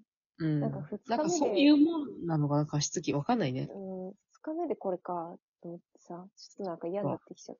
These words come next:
Speaker 2: て。で、なんかその去年も、去年買ったのかな？
Speaker 1: うん。
Speaker 2: 多分去年、まあ、前のシーズンだよね、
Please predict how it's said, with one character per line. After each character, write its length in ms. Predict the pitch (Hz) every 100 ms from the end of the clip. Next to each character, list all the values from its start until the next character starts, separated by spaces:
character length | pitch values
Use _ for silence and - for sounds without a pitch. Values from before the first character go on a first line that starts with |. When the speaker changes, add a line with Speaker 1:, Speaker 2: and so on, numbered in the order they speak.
| _
Speaker 2:
て。 200 | 311 - _ _ _ _ _ _ _ _ _ _ _ _ _ -
で、 80 | 202
な 140 | 196
ん 20 |
か 100 | 196
そ 140 | - 196
の 80 |
去 200 | 196 -
年 300 | 339 311 214
も、 400 | 180 180 180 165 - _ _ _ _ _ _ _ _ _ - - _
去 180 | - 339
年 180 | 381 226
買 120 | -
っ 40 | -
た 80 | 185
の 60 | 185
か 160 | -
な？ 200 | 160 208 _ _ _ _ _ _ -
Speaker 1:
う 60 | 160
ん。 220 | 139 147 _ _ _ _ _ -
Speaker 2:
多 180 | - 330
分 180 | 233
去 220 | 208 262 294
年、 400 | 247 202 196 269 _ _ _ _
ま 100 | 214
あ、 40 | 196
前 240 | 202 220
の 120 | 247
シ 260 | 240 - 247
ー 40 |
ズ 140 | 202 170
ン 80 | 185
だ 80 | 180
よ 80 |
ね、 200 | 180 180